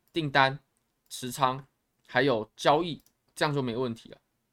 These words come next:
其实只要选择这几个就没问题。我们不做U S D C，不做现货，跟单没有，钱包没有。这个你点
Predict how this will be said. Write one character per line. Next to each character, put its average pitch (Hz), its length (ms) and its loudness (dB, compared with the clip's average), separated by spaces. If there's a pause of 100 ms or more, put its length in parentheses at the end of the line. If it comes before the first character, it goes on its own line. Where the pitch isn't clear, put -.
(120)
其 - 140 -10
实 170 100 -8
只 165 140 -2
要 170 60 8
选 143 180 -4
择 117 80 -2
这 139 100 -6
几 123 100 -10
个 110 80 -10
就 120 120 -6
没 104 120 -8
问 107 160 -10
题。 - 140 -20
我 113 100 -8
们 127 80 -6
不 147 100 -10
做 170 140 0
U 151 160 -2
S 123 200 -2
D 117 120 -10
C， 110 260 -12
不 123 120 -16
做 143 180 -2
现 127 240 -6
货， - 240 -10 (140)
跟 143 160 -2
单 139 160 0
没 113 160 -6
有， 107 220 -12
钱 131 220 -8
包 135 360 4
没 110 140 -8
有。 113 180 -6 (300)
这 269 120 -2
个 214 280 4
你 160 320 -6
点 120 240 0